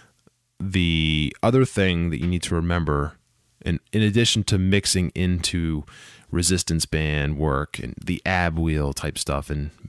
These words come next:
the kettlebell, if you have one, is regular calisthenics that anybody can do. They also cost nothing, which is amazing, and they take up very, very little space.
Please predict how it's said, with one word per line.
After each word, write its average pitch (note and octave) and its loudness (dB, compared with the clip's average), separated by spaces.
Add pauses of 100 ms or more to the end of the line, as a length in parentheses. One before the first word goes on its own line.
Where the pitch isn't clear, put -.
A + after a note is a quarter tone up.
(220)
the E2+ -4
kettlebell, D2 -2
if D2+ -8
you E2 0
have F#2+ 0
one, D#2 0 (680)
is F2+ 4 (140)
regular G2+ 2
calisthenics D2+ -2
that - -8 (220)
anybody G#2+ 2
can G2+ -2
do. D#2 -4 (580)
They - -2
also F#2+ 2
cost - -2 (180)
nothing, E2+ -2
which E2 -4
is D#2+ -2
amazing, D#2+ -4 (640)
and E2 2 (260)
they F2 0
take F2 0
up E2+ 0
very, E2 0
very D2+ 0
little C#2 -2
space. - -2